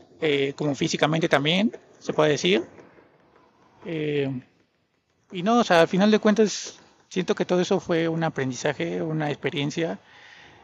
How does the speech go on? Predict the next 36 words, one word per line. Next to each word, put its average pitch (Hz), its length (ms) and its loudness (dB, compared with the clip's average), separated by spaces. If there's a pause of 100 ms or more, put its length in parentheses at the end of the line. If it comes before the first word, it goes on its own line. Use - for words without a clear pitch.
(100)
y, 151 920 -8 (720)
y 214 80 -6
no, 285 220 0 (300)
no, 220 120 2
no, 233 240 4
no, 226 220 4
no, 214 340 2
no 202 100 2
regresaría 165 460 0
al 160 120 -2
pasado. 151 380 -2 (220)
Y 170 100 2
al 156 100 6
futuro, 226 420 6
pues, 160 380 -2 (520)
es 175 80 -8
que 208 120 4
real-, 175 420 0
relativamente 185 680 0
el 175 140 0
futuro 175 320 -2
es - 140 -4
incierto, 143 460 -4
¿no? 143 160 -8
O 160 40 -8
sea, 143 260 -4
no 156 280 -6
sabemos 151 320 -2
qué - 80 -10
nos 160 220 0
va 160 160 4
a - 40 2
pasar, 185 400 -6
mejor 180 300 0
prefiero 170 300 0
esperarlo 170 580 -2